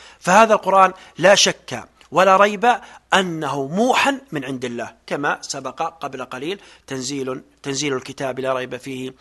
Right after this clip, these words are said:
من رب العالمين". والقرآن لا شك أنه يبعث على عدم الريب والشك، على عدم الريب والشك. فالقرآن، من يقرأ القرآن يكون سبب، سبباً ليقينه وسبباً لثباته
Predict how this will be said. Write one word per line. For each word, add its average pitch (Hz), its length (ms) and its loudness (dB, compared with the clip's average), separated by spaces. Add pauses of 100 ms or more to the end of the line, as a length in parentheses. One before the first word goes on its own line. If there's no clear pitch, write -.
(220)
من 123 60 -10
رب 120 260 -10
العالمين". 107 400 -16 (400)
والقرآن 190 580 2 (280)
لا 185 200 6
شك 240 560 0 (440)
أنه 147 600 -4
يبعث 165 480 2 (380)
على 143 160 0
عدم 135 320 -2
الريب 123 340 -8
والشك، - 480 -14 (260)
على 143 140 -4
عدم 147 340 -2
الريب 147 340 -8
والشك. - 460 -12 (260)
فالقرآن، 156 880 -4
من 147 220 -8
يقرأ 185 320 0
القرآن 180 460 -2 (480)
يكون 135 360 -8
سبب، 208 400 -4 (100)
سبباً 214 460 -2
ليقينه 131 880 -8 (580)
وسبباً 190 540 -2
لثباته 131 1000 -6